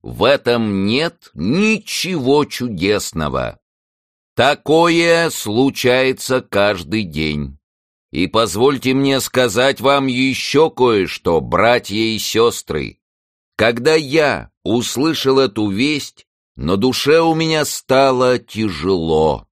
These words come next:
В моей душе воцарилось смятение.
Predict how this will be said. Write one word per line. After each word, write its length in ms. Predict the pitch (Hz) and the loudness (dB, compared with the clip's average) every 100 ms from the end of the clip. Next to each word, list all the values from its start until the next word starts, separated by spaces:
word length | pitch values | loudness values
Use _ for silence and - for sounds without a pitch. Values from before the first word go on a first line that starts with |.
| _ _ _ _ | _ _ _ _
В 160 | 71 90 | -6 0
моей 480 | 120 135 156 170 | 2 2 2 0
душе 720 | 147 156 160 - - 165 156 101 | 0 -2 -2 -4 0 2 2 2
воцарилось 800 | 85 214 113 117 143 147 143 - | -2 -2 0 0 0 0 -2 -4
смятение. 1160 | - 98 127 143 143 160 147 104 78 60 53 | -6 -2 -2 -2 -2 0 -2 -4 -6 -8 -12